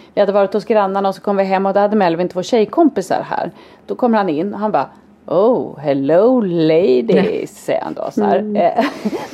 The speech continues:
Speaker 1: <laughs> och sen så säger han ju också till dem att han tycker de är heta. Och då så här, nu måste man ju börja ta det där snacket att man kan inte hålla på och säga att folk är heta. Det blir, liksom, lite,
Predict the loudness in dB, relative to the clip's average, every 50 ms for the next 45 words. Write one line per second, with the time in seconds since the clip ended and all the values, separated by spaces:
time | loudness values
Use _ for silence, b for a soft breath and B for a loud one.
0 | -6 -6 -2 0 0 0 2 4 2 4 4 4 2 2 4 4 4 4 4 4
1 | 4 2 2 0 -2 -4 -2 0 0 2 2 0 0 0 -2 -4 -2 -4 -4 -2
2 | -2 -2 0 0 0 0 -2 -2 -4 -4 -4 -4 -2 -2 0 2 2 2 2 2
3 | 0 0 0 B B B B B B B B B B B B _ -20 -20 -20 _
4 | _ -20 -20 _ _ -20 _ _ -20 -20 -10 _ 2 4 6 6 6 6 6 4
5 | 4 0 -2 -2 0 2 4 2 2 2 2 2 2 2 2 2 4 4 4 4
6 | 2 2 0 -2 0 -2 -2 -2 -4 -4 -6 -4 -4 -4 -4 -4 -4 -4 -2 -2
7 | 0 0 0 0 -2 -2 -4 -4 -2 -4 -2 -2 -4 -4 -2 -2 -2 0 2 0
8 | 0 0 -2 -4 -4 -4 -4 -6 -4 -2 0 0 0 0 -4 -6 -10 -10 -10 -10
9 | -10 -10 -6 -6 -4 -2 -2 -2 -2 0 2 0 2 0 0 -4 -6 -4 -2 -2
10 | -2 -2 -4 -6 -8 -8 -4 -2